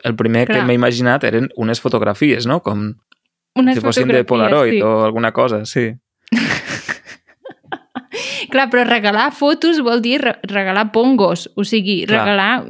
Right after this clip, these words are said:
Speaker 2: què cony en foto, no? Què, què, què en faig
Speaker 1: Clar.
Speaker 2: d'això?
Speaker 1: Mm.
Speaker 2: Sí.
Speaker 1: Clar, regalar fotos i no, no cal indicar el gènere, però si ho haguéssim de dir en singular, jo potser ho diria en masculí, no? Un foto. Un foto per,
Speaker 2: Un foto.
Speaker 1: per no confondre-ho amb una foto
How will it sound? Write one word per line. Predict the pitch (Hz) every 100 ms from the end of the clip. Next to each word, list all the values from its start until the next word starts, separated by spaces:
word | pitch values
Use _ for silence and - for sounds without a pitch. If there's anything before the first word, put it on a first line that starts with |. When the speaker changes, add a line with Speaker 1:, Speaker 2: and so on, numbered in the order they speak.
| 185 220
Speaker 2:
què | 220 214
cony | 240 233
en | 233
foto, | 220 214 208 202
no? | 220 240 302
Què, | 202 208
què, | 214 180
què |
en | 226
faig | 214 196 175 - - - -
Speaker 1:
Clar. | 113 107 -
Speaker 2:
d'això? | 180 - 180 160 - _ _ _
Speaker 1:
Mm. | - 110 104
Speaker 2:
Sí. | 98 98 _
Speaker 1:
Clar, | - 110
regalar | 110 107 113
fotos | - 123 131 147 165 _
i | 113 107
no, | 107 107 107 107 -
no | 113
cal | 117 113
indicar | 113 - 110
el | 107
gènere, | 113 110 101
però | 113 117
si | 123
ho | 117
haguéssim | 117 120 156
de | 151
dir | 139
en | 139
singular, | - 139 135 143 135
jo | 120
potser | 139 143
ho | 123
diria | 123 123 139 - _ _ _ _
en | 123
masculí, | 113 110 - 110 107
no? | 107 139
Un | - 117 113
foto. | 113 110 - - _ _ _ _ _ _ -
Un | 127
foto | 143 135 156
per, | 135
Speaker 2:
Un | 226
foto. | 214 185
Speaker 1:
per | 123
no | 143
confondre-ho | 160 127 127 131 147 -
amb | 113 147 - -
una | 135 110
foto | 104 - - -